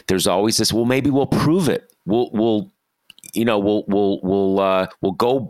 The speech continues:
we'll bend over backwards. We'll, f-, you know, every time we can, if there's any legitimate criticism, we'll, we'll criticize Democrats and maybe we'll prove it." Well, obviously you're not gonna prove it because it's not based on a misunderstanding in the first place.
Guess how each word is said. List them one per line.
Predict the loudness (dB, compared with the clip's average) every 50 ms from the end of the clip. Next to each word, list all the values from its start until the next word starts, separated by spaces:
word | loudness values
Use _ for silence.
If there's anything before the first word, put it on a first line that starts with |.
| -4
we'll | -4 -4 -4
bend | -2 -2 -2 0 0
over | 0 0 0 0 0
backwards. | 0 0 -2 -2 -2 -2 -2 -2 -2 -4
We'll, | -4 -4
f-, | -4 -6 -6 -4
you | -2 0
know, | 0 0
every | 0 0 0 0
time | 0 0 0 0 2 2
we | 0 0
can, | 0 0 0 0 -2 -4 _ _ _ _ _ _ _ -10
if | -10 -10 -6 -2
there's | 0 0 2 2 2
any | 2 2 2 2
legitimate | 2 2 2 2 2 2 0 0
criticism, | 0 0 0 0 2 2 0 0 2 2
we'll, | 2 2 2 0
we'll | 0 0 0 0
criticize | 0 0 0 0 0 2 2 2 2
Democrats | 0 0 0 -2 -2 -2 -2 -2 -2 -6 -8 -10 -4 _
and | 0 0 2 0 0
maybe | 0 0 0 0 0 2
we'll | 2 2 0 0
prove | 0 0 2 2 2 2
it." | 0 0
Well, | 0 0 0
obviously | 0 0 0 0 0 2
you're | 2
not | 2 0 0 0
gonna | -2 -4
prove | -2 -2 -2 0 0
it | -2 -2 -2
because | -2 0 0 0 0
it's | 0 0 0
not | 0 0 0 -2 -6 -4 _
based | 0 2 2 2 0 -2 -2 -2 -2
on | 0 0 2 2 0 0
a | 0 0 0
misunderstanding | 2 2 2 0 0 0 0 0 0 0 0 0 0 2 2 0 0
in | -2
the | -2
first | -2 -2 -2 -2 -2 -4 -4
place. | -4 -4 -4 -4 -6 -6